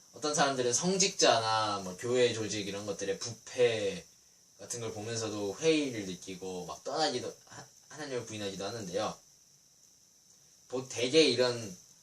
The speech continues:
성직자들의 부패를 비판하는 그런 비판의 주된 근거는 기독교 시-, 성경의, 기독교 성경의 주요 교리에서 나옵니다.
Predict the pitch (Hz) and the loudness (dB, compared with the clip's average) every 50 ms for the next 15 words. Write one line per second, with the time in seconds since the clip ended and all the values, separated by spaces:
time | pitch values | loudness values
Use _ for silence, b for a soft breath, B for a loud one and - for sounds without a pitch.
0 | - - - - - - - 180 190 196 190 180 - 170 147 143 143 135 123 123 | -20 -20 -20 -14 -10 -6 -4 -2 -2 -2 -2 2 4 4 4 6 4 2 2 0
1 | 113 113 - - - - 151 131 120 113 107 101 104 113 113 110 - 117 - - | -2 -6 -8 -10 -10 0 2 4 4 4 4 2 0 -2 -4 -4 -6 -8 -8 -8
2 | - - - 131 - 95 95 98 95 175 165 - - - - - _ _ _ _ | -4 -4 -2 -2 -2 -4 -4 -6 -8 -8 -10 -14 -18 -20 -20 -20 _ _ _ _
3 | _ _ _ _ _ _ _ _ _ 117 113 - 131 127 - 156 147 143 135 123 | _ _ _ _ _ _ _ _ _ -14 -12 -10 -10 -8 -4 -2 -2 0 2 2
4 | - - 127 131 127 117 107 101 101 104 107 123 147 156 - - 123 123 117 - | 2 2 2 0 -2 -2 -4 -4 -6 -4 -4 -4 -4 -6 -6 -6 -6 -6 -6 -4
5 | - 131 127 127 - - _ _ _ _ _ - - - _ - _ _ _ _ | -4 -6 -6 -6 -10 -18 _ _ _ _ _ -20 -20 -20 _ -20 _ _ _ _
6 | _ _ _ _ _ - - - 175 - - - 180 190 196 196 185 170 160 160 | _ _ _ _ _ 4 4 4 4 4 0 0 0 0 2 4 4 4 6 4
7 | 180 196 196 190 - - - - - - 127 120 - - 123 120 - 160 165 165 | 4 2 0 -2 -6 -8 -10 -8 -2 -2 -2 -2 -2 -4 -4 -2 -2 -2 0 2
8 | 160 143 143 160 185 202 208 185 - - _ _ _ - - - - - - 127 | 2 2 2 2 0 0 -2 -4 -10 -18 _ _ _ -20 -20 -20 -18 -10 -4 -2
9 | 131 127 117 110 107 107 113 113 104 - 95 87 85 80 78 73 - - - - | -2 -2 -2 -4 -6 -4 -2 0 0 0 0 -2 -4 -6 -8 -12 -16 -18 -18 -18